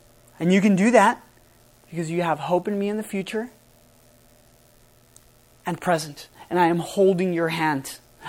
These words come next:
I am satisfying. So we get busy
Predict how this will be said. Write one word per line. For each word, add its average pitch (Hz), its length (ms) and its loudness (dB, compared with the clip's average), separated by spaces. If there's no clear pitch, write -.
I 196 120 10
am 185 120 4
satisfying. 185 1040 4
So - 140 -6
we 156 80 0
get 156 280 6
busy 160 440 2